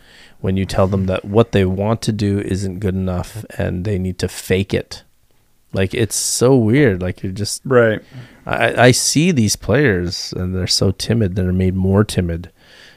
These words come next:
Speaker 1: than they were because you're now telling them that, "You know how you feel on the court?
Speaker 2: Yeah.
Speaker 1: That's not good enough. We need you to be like this." And to, and to bench a kid for it, like, I, to limit playing time 'cause they're not loud enough. I think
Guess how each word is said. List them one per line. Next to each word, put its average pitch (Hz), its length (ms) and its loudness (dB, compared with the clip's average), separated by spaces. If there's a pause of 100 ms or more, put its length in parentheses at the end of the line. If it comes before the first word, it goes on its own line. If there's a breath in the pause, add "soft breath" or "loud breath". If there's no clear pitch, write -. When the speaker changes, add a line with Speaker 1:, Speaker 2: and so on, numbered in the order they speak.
Speaker 1:
than 92 140 -4
they 87 80 0
were 95 320 4
because 90 380 -4
you're 87 80 -2
now 95 180 2
telling 95 320 -2
them 87 160 -4
that, 87 160 -6
"You 101 160 0
know 135 60 4
how 160 100 4
you 160 140 2
feel 160 200 0
on 160 120 0
the 156 60 -2
court? 165 280 0
Speaker 2:
Yeah. 104 340 4
Speaker 1:
That's 113 320 -2
not 110 200 0
good 101 140 -2
enough. 90 280 -4
We 98 80 -2
need 95 180 0
you 92 100 -4
to 92 60 -2
be 92 200 -2
like 90 280 -4
this." - 140 -6
And 110 200 2
to, 120 200 4
and 120 120 6
to 110 100 6
bench 104 400 4
a 117 40 4
kid 120 240 0
for 113 220 4
it, 117 80 4
like, 101 100 0
I, 95 180 0 (420 loud breath)
to - 140 -2
limit 104 360 4
playing 98 320 2
time 104 300 0
'cause 95 180 -4
they're 92 100 -4
not 92 280 -6
loud 90 360 2
enough. 110 280 2
I 127 80 6
think 208 160 4